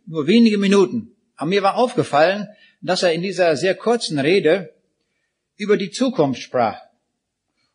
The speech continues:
Und weil das so wenig ist, will ich dieses Zitat einmal wiederholen aus dieser Rede. Er sagt, „Unser Weg in die Zukunft ist unsicherer, als er es noch vor fünf oder zehn Jahren war.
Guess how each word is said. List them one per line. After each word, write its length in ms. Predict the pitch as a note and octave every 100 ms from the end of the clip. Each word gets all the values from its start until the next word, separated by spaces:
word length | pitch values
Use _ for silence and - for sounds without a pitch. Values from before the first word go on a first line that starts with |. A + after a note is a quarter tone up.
| _
Und 200 | D#3 D3
weil 100 | F3
das 140 | F3
so 100 | F3
wenig 300 | D#3+ A#3+ D#3
ist, 180 | D#3 -
will 100 | F3
ich 120 | F#3
dieses 240 | - F3 -
Zitat 440 | F3 E3 F3 F#3
einmal 480 | D#3+ F3+ F3 E3+ C#3
wiederholen 560 | D3+ D3+ B2+ E3 F#3 E3
aus 180 | D#3
dieser 260 | - D#3 D3+
Rede. 260 | D#3+ C#3+ A2+
Er 100 | C#3
sagt, 340 | F#3 G#3 - _ _ _ _ _ -
„Unser 380 | F#3+ F3+ D#3
Weg 480 | C#3+ A3 A#3+ - - _ _
in 160 | - F#3+
die 120 | F3
Zukunft 840 | - C#4 C#4 D#3 G3 G#3+ - - _
ist 360 | F#3+ G3+ - -
unsicherer, 720 | F#3+ G#3+ D#3+ B2 B2+ G#2+ - _ _ _ _ _ _ _ _ _ _ -
als 220 | E3+ F#3
er 140 | E3+
es 120 | E3+
noch 200 | E3+ F3
vor 160 | - C#3+
fünf 440 | - G3 G#3 A3
oder 200 | - E3
zehn 360 | - - E3 E3+
Jahren 360 | D3 C#3+ C#3+ C3
war. 400 | B2+ A2 -